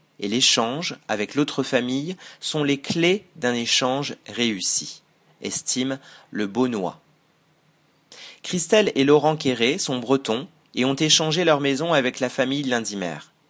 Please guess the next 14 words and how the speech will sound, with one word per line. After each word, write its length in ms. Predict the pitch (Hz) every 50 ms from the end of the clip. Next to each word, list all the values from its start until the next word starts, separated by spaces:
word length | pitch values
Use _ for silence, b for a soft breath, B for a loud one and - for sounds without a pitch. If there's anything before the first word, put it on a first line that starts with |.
| B B B B B B B B -
Nous 140 | 127 131
avions 260 | 160 160 156 156 180 175
décidé 420 | 170 175 165 - - 160 180 196
de 80 | 170 151
venir 260 | 135 143 143 147 131
en 100 | 139 135
Côte 260 | 135 - 127 120 110
d'Or 420 | 107 123 127 135 151 180 196 -
parce 240 | _ - 131 - -
que 80 | - 143
nous 280 | 135 131 131 127 123
avions 440 | 147 156 156 139 135 135 147 139 127
l'image 480 | 123 131 151 165 160 156 160 175 160 135
d'Épinal 680 | 131 143 135 - - 131 117 110 107 113 127 143